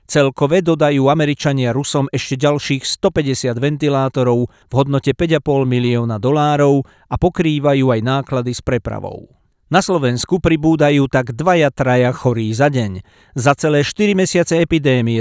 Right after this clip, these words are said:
zomrelo na Slovensku len dvadsaťdeväť ľudí, čo je absolútne najmenej v prepočte na obyvateľov v E U. Premiéri krajín Vyšehradskej štvorky diskutovali cez video v utorok s nemeckou kancelárkou Angelou Merkelovou o obnove európskej ekonomiky po kríze.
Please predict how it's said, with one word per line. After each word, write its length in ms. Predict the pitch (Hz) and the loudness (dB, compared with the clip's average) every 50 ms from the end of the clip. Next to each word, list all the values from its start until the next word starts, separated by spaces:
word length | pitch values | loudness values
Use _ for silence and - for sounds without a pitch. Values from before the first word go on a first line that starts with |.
| 113 | 0
zomrelo 320 | 123 135 131 127 127 127 123 | 0 0 0 2 0 0 2
na 160 | 123 143 151 | 0 0 -2
Slovensku 560 | - 170 151 139 139 143 135 - - - 131 | -2 -2 -2 0 0 -2 -2 -6 -6 -4 -2
len 240 | 123 135 160 190 175 | 2 2 2 2 0
dvadsaťdeväť 640 | 151 139 156 160 - - 147 139 139 131 127 120 117 | 0 0 -2 -2 0 -4 -4 -2 0 -2 -2 -2 0
ľudí, 480 | 123 139 143 127 131 131 127 131 - - - _ _ _ | 0 -2 -2 0 0 0 0 -2 -4 -8 -20 _ _ _
čo 240 | - - - 131 - | -8 -2 0 2 2
je 0 | |
absolútne 800 | - - 165 - - - - 170 165 160 156 - - 147 131 127 | 2 0 -2 -2 -2 -2 0 0 2 2 0 -2 -2 -4 -2 0
najmenej 480 | 135 147 156 151 151 147 143 139 139 - | -2 -2 -2 -2 -2 0 0 -2 -2 -2
v 60 | _ | _
prepočte 500 | 143 139 - - 135 - - - - 135 | -4 -4 -2 -4 -6 -6 -6 -4 -4 -4
na 160 | 120 117 - | -4 -2 -2
obyvateľov 640 | 139 139 151 143 131 127 123 - 127 117 117 113 110 110 | -2 -2 -2 -2 -2 -4 -4 -4 -4 -2 -2 -2 -2 -2
v 80 | 107 107 - - | -4 -8 -10 -6
E 160 | 131 117 110 107 - _ | -6 -4 -4 -6 -8 _
U. 400 | - 165 143 117 87 69 - - _ _ _ _ _ _ _ _ | -2 -2 -2 -2 -4 -10 -16 -20 _ _ _ _ _ _ _ _
Premiéri 500 | _ 123 131 131 131 139 143 147 151 160 | _ 0 0 0 2 0 0 0 0 -2
krajín 460 | - - 180 185 185 185 180 175 170 | 0 0 0 0 2 2 2 0 0
Vyšehradskej 800 | 151 190 196 - 202 165 156 165 160 - - - 156 139 - - | 0 -2 0 0 2 2 2 0 0 -2 -4 -4 -4 -4 -2 -4
štvorky 480 | - 165 170 180 170 151 - - 127 110 | -4 0 0 0 0 0 -4 -6 -4 -2
diskutovali 720 | 160 175 - - - 156 135 - 135 131 131 127 127 113 | -2 -4 -4 -4 -6 -8 -4 -2 -2 0 0 -2 -2 -2
cez 240 | - 170 160 139 151 | 0 -2 -2 -2 -2
video 400 | 143 151 151 139 143 135 131 123 | -4 -4 0 0 2 2 2 2
v 160 | 113 127 160 - | 0 -2 -2 0
utorok 320 | - 147 151 139 127 113 | 0 2 2 0 -2 -2
s 60 | 127 | -2
nemeckou 320 | 156 170 160 - - 143 123 | -2 -2 -2 -2 -2 -4 -2
kancelárkou 800 | - 147 156 151 - 156 151 147 143 139 135 - - 139 135 139 | -2 -2 -4 -2 -2 -4 -2 -2 -2 -4 -4 -4 -2 -2 0 0
Angelou 400 | 131 131 131 123 123 117 110 110 | 0 -2 -2 -2 -2 -2 -2 -2
Merkelovou 720 | 135 147 160 - 160 156 151 156 151 151 143 151 151 143 | -2 -4 -4 -2 -2 -2 0 0 0 2 2 2 0 -2
o 280 | - _ _ _ 131 131 | -4 _ _ _ 0 0
obnove 480 | - 135 151 156 185 180 175 160 160 - | 2 0 -2 0 0 0 0 0 -2 -2
európskej 760 | - 151 160 165 160 156 151 139 - - - - 120 120 - | 0 0 0 2 2 2 0 0 -4 -8 -6 -6 -6 -4 -4
ekonomiky 720 | - 143 - - 165 156 151 143 147 143 - - 131 127 | -6 -6 -2 -2 0 0 0 0 -2 -4 -2 -4 -6 -2
po 160 | - 156 - | -2 -4 -2
kríze. 480 | - 156 147 139 123 107 98 113 113 | 0 -2 -2 -2 -2 -4 -8 -10 -14